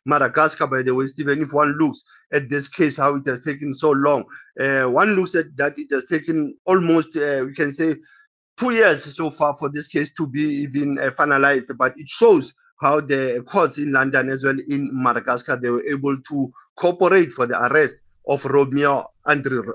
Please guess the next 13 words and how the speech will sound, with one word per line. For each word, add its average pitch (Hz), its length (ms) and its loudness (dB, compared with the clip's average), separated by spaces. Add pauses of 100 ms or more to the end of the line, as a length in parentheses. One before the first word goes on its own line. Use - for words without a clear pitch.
(220)
uh, 135 240 0
Soa, 151 420 4 (100)
age 151 200 -4
forty-seven, 143 640 -2 (300)
who 160 140 2
has 123 160 2
been 135 180 -4
charged 143 320 -2
for 123 160 -8
this 131 300 -2
embezzlement 127 720 -4
and 123 180 -6
this 131 300 -6